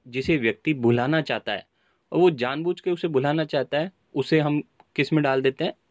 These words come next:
अचेतन मन में, कि हम भूल जाएं वो चीज़ें। कड़ु-, कटु और कड़वी बातें या दुख देने वाली बातों को भूलने के लिए ही अचेतन मन होता है। नंबर तीन, अर्धचेतन मन।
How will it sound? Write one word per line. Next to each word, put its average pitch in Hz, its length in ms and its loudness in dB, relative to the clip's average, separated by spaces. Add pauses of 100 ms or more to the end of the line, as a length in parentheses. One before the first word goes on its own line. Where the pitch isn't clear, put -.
अचेतन 120 480 -2
मन 107 160 -2
में, 107 180 -4 (340)
कि 135 80 2
हम 131 160 0
भूल 127 240 4
जाएं 107 180 -2
वो 107 140 -6
चीज़ें। 101 300 -10 (600)
कड़ु-, 156 480 0
कटु 185 440 -4 (160)
और 147 200 0
कड़वी 156 300 -2
बातें 131 460 -4 (300)
या 135 140 0
दुख 151 220 -2
देने 156 260 2
वाली 135 200 2
बातों 117 380 -2
को 147 140 -6
भूलने 120 380 2
के 131 140 0
लिए 123 160 4
ही 139 240 0 (100)
अचेतन 117 520 -2
मन 117 280 -2 (140)
होता 104 240 0
है। 104 200 -12 (1120)
नंबर 127 220 0
तीन, 185 280 2 (180)
अर्धचेतन 131 560 0
मन। 175 200 2